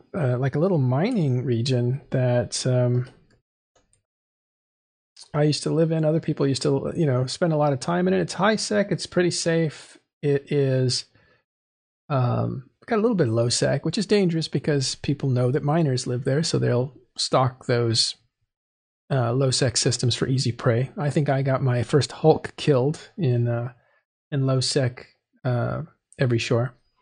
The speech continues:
But, uh, this Maya system is a little bit of a dead end system. Uh, you can see it here on the map. Let's zoom in on that. Um, so that is where this fight went down that happened,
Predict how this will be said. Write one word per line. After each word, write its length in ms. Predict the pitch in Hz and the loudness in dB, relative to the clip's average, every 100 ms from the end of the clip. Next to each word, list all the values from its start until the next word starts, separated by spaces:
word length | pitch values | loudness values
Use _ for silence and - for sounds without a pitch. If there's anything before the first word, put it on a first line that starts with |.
| - - - - - _ | -20 -20 -18 -20 -20 _
But, 280 | 170 160 - | 0 0 0
uh, 200 | 160 156 | 0 0
this 340 | 170 220 - - - | 0 -2 -4 -12 -8
Maya 320 | 147 170 196 | -2 2 2
system 320 | - 143 147 | 0 -2 0
is 100 | 135 | 0
a 60 | 135 | 0
little 120 | 160 | 0
bit 120 | 165 | 2
of 80 | 151 | 0
a 40 | 127 | 0
dead 220 | 139 139 | 0 2
end 340 | 131 139 147 | 0 0 -2
system. 560 | - 127 - 147 160 - | 0 -2 0 0 0 -2
Uh, 280 | 156 131 139 | 0 0 0
you 80 | 151 | -2
can 140 | 127 | -2
see 180 | - 151 | 0 0
it 80 | 127 | 0
here 580 | - 180 160 170 170 - _ _ _ _ _ _ | -2 0 2 0 -4 -12 _ _ _ _ _ _
on 140 | 139 120 | 0 0
the 60 | 123 | 2
map. 320 | 143 180 135 | 2 0 0
Let's 180 | 127 - | -4 0
zoom 180 | 135 | 0
in 80 | 127 | 2
on 140 | 127 123 | 2 2
that. 220 | 131 - - - _ _ _ _ _ _ _ _ _ _ _ _ - | 0 -2 -12 -20 _ _ _ _ _ _ _ _ _ _ _ _ -4
Um, 440 | 131 131 135 - _ _ | 0 0 -2 -6 _ _
so 200 | - 165 | -6 -2
that 280 | 151 175 180 | 0 0 0
is 320 | 180 170 - | 0 0 0
where 640 | 147 143 143 139 139 - - | 0 2 2 0 -2 -4 -8
this 280 | 180 147 - | -2 0 0
fight 360 | - 143 127 - | 2 2 0 -4
went 240 | - 143 - | -2 -2 0
down 480 | 143 131 131 123 | 0 2 2 2
that 240 | 127 131 127 | 0 -2 0
happened, 720 | 139 131 131 120 120 - | 0 2 2 0 -2 -6